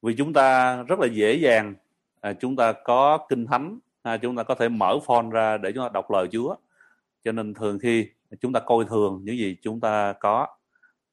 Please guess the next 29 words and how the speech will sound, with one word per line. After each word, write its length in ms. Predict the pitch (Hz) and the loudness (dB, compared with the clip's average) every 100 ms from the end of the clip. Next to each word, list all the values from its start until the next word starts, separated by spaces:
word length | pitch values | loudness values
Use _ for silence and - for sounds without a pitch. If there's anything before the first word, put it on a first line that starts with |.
| - | -2
Tuy 80 | 117 | 0
nhiên, 280 | 113 110 98 _ _ | 0 -2 -4 _ _
à, 160 | 98 98 | -8 -6
nếu 160 | 110 120 | -4 -4
chúng 120 | 123 | -2
ta 360 | 117 107 104 104 | 0 2 2 -2
nghiên 340 | 107 110 107 | -4 -4 -2
cứu 360 | 117 123 160 131 | 0 2 0 0
về 440 | 107 95 92 92 | 2 2 0 -2
lịch 200 | 92 95 | -4 -6
sử 280 | - 92 104 | 0 0 2
đó, 100 | 156 - _ _ _ _ | -2 -6 _ _ _ _
thì 60 | - | -8
chúng 180 | 113 120 | -4 2
ta 200 | 110 104 | 2 4
biết 180 | 117 139 | 2 4
được 140 | 113 | 4
rằng 200 | 104 95 | 2 0
để 160 | 98 98 | 0 2
có 260 | 120 139 | 2 2
được 140 | 120 98 | 0 -2
một 60 | 95 | 0
quyển 140 | 110 | 2
Kinh 160 | 117 107 | 0 0
Thánh 220 | 110 160 | -2 0
ngày 160 | 104 | -2
hôm 160 | 98 107 | 0 2
nay 220 | 107 104 | 4 4
đó, 100 | 107 | 2